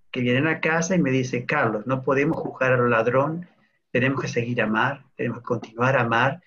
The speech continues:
tenemos que creer que por algo suceden las cosas". Yo no entendía nada, como vos decís, yo no entendía nada.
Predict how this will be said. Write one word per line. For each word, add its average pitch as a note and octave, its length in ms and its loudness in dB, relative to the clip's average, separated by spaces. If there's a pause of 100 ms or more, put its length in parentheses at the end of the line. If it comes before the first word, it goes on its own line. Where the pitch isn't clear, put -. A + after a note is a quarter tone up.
(280)
tenemos C#3 340 2
que E3 200 2
creer D3+ 560 4
que C3 220 4
por C3 260 4
algo E3+ 300 6
suceden B2+ 420 0
las - 160 -4
cosas". D#3 440 0 (760)
Yo - 200 2
no G3 140 6
entendía A2 460 0
nada, B2+ 360 4
como A2+ 200 -2
vos E3 100 0
decís, - 160 -4
yo G3+ 60 0
no B3+ 80 2
entendía B2 420 -4
nada. C#3+ 300 -10